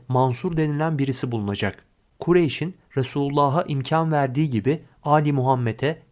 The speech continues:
hilafetine imkan verecek veya hazırlayacak.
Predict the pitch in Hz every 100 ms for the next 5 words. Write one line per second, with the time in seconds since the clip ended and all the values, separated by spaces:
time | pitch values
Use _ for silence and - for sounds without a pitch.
0 | 131 127 131 127 127 143 170 127 131 123
1 | 113 101 92 90 - _ _ _ _ 135
2 | 139 151 127 127 113 113 110 104 95 -